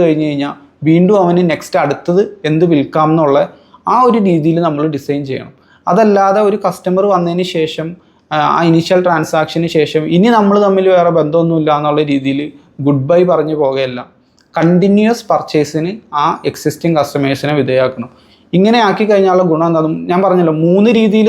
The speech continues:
നമുക്ക് ബിസിനസ്സിലെ വരുമാനം കൂട്ടാം. കൂടുതൽ കസ്റ്റമേഴ്സിനെ കണ്ടെത്തിക്കൊണ്ട് കൂട്ടാം, വന്ന കസ്റ്റമറെ കൊണ്ട് കൂടുതൽ എടുപ്പിച്ചിട്ട് കൂട്ടാം, ആവറേജ് പർച്ചേസ് വാല്യൂ കൂട്ടിയിട്ട് കൂട്ടാം. അതല്ലാതെ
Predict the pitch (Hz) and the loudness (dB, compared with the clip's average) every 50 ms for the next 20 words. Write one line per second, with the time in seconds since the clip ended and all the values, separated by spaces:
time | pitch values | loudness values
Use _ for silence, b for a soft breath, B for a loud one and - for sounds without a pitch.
0 | 220 214 202 190 180 185 - 202 208 240 - B B B B B 165 160 - 180 | 2 2 2 0 0 0 0 0 0 -2 -4 B B B B B -6 -4 -2 -2
1 | 180 180 190 185 196 190 170 165 165 165 170 175 180 170 160 143 143 139 131 - | -2 0 2 2 2 2 2 2 0 0 0 2 2 0 0 -2 -4 -6 -4 -2
2 | 156 160 165 180 185 190 185 175 - - 170 170 175 170 170 180 185 180 180 175 | 0 2 2 2 2 2 0 -2 -2 -2 -2 -2 -2 -2 -2 -4 -2 -2 0 0
3 | 170 165 170 165 165 170 160 165 160 160 151 139 156 160 165 B B B B B | 0 0 0 0 0 0 0 2 2 2 2 2 0 -2 -2 B B B B B
4 | - 160 156 175 185 180 170 175 - 175 170 165 160 160 170 170 180 170 170 156 | -2 0 0 2 2 0 0 -2 -2 -2 -2 0 0 0 0 -2 -2 0 0 0
5 | 151 151 165 175 175 156 151 143 - 151 170 165 156 175 170 160 147 143 160 160 | 2 2 2 2 2 2 -2 -4 -4 -4 -2 0 0 2 2 2 2 2 2 2
6 | 151 143 143 151 156 156 165 160 156 156 - 160 151 - 165 160 160 170 175 170 | 2 2 2 2 0 2 2 0 0 0 -2 -4 -4 -2 0 0 2 2 2 2
7 | 160 151 156 151 151 156 151 147 139 147 156 156 139 131 165 160 156 151 156 156 | 2 0 -2 -2 -2 -2 -2 0 0 0 0 2 2 2 2 2 2 2 2 2
8 | 160 185 226 | 2 0 -2